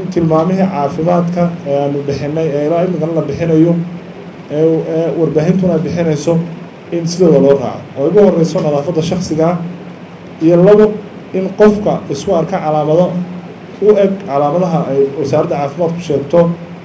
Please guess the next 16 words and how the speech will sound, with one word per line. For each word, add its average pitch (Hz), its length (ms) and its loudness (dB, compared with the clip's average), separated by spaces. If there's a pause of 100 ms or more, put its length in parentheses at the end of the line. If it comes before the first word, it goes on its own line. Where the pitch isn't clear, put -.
(260)
inuu 175 200 0
dadka 190 300 0
ka 175 180 -2
fogaado, 151 400 0
iska 160 220 -4
ilaaliyo, 143 400 0
isagu 160 260 -2
gaar 160 240 2
uu - 180 -6
isku, 185 240 -4 (200)
isku, 185 240 -4 (160)
ee, 139 180 0
karantiinimeeyo, 139 760 0 (600)
markaana 175 340 0
la 180 100 2
xiriiro 143 340 2